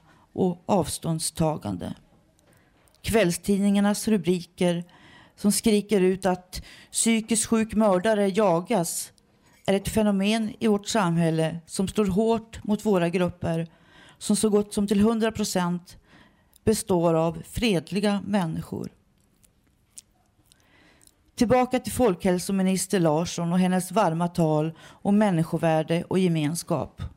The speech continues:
Hon berättade att regeringen hade gjort en undersökning som pekar på hemska fördomar hos så kallat vanligt folk. Var fjärde person skulle inte kunna tänka sig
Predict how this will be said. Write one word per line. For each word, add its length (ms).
Hon 280
berättade 500
att 100
regeringen 520
hade 220
gjort 260
en 100
undersökning 920
som 200
pekar 400
på 140
hemska 540
fördomar 720
hos 160
så 80
kallat 420
vanligt 340
folk. 600
Var 140
fjärde 380
person 440
skulle 280
inte 180
kunna 220
tänka 380
sig 320